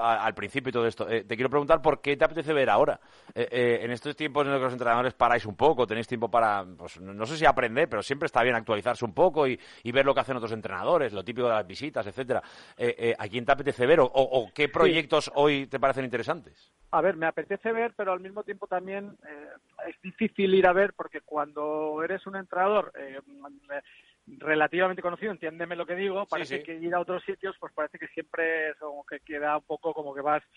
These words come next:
Speaker 2: a dejarte ver o a lucirte
Speaker 1: Sí.
Speaker 2: o algo así, ¿no? Entiéndeme. Entonces, entonces,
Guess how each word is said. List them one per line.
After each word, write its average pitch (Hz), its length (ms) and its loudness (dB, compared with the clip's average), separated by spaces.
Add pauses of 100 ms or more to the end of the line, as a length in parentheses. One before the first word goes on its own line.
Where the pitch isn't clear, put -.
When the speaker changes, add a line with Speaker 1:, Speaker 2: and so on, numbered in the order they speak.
(380)
Speaker 2:
a 151 140 0
dejarte 147 360 0
ver 180 300 0
o 156 120 -2
a 151 200 -4
lucirte 147 400 -8
Speaker 1:
Sí. 110 80 -4
Speaker 2:
o 156 100 -4
algo 147 200 -4
así, 143 280 -10
¿no? 160 140 -6
Entiéndeme. 143 420 -10
Entonces, 151 320 -14
entonces, 160 220 -6